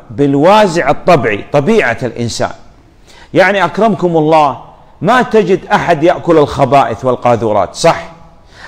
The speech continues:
لكن في بعض الناس انقلبت الفطر عندهم وأصبحوا يأكلون الخبائث.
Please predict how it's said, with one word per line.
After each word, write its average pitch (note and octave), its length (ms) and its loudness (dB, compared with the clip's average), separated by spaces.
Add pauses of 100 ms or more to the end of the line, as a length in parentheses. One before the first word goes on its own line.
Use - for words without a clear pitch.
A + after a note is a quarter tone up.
لكن D3 400 -2
في G#3 480 0
بعض D#3 340 2
الناس E3+ 680 -2 (420)
انقلبت E3 840 0
الفطر D#3 460 0
عندهم G#2+ 500 -4 (1040)
وأصبحوا F#3 880 0
يأكلون D#3+ 840 0 (1000)
الخبائث. G#3 560 2